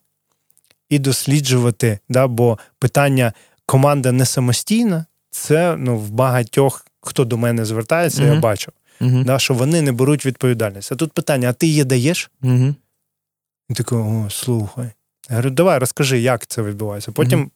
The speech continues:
Speaker 1: після сесії ти подивишся: «Чувак, ти ж мікроменеджиш їх».
Speaker 2: Мгм.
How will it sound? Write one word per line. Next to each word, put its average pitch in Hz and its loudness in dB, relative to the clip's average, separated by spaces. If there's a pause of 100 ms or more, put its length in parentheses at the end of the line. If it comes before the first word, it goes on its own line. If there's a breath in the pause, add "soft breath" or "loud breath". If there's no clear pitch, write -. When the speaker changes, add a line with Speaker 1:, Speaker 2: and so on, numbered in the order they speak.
Speaker 1:
після 151 0
сесії 131 0
ти 113 -8
подивишся: 135 -4 (440 soft breath)
«Чувак, 143 0
ти - 0
ж 151 0
мікроменеджиш 131 0
їх». 104 -4 (100)
Speaker 2:
Мгм. 135 2